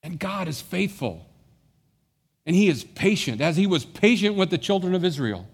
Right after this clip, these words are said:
delaying their captivity to Assyria, having mercy upon them, and sending more prophets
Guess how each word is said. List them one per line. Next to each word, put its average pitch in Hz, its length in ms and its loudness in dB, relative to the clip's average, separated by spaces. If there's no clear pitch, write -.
delaying 185 540 6
their 185 100 6
captivity 139 680 0
to 123 140 -2
Assyria, 113 540 0
having 214 460 2
mercy 208 400 4
upon 143 340 0
them, 143 140 2
and 151 100 2
sending 220 460 4
more 220 220 8
prophets 190 800 0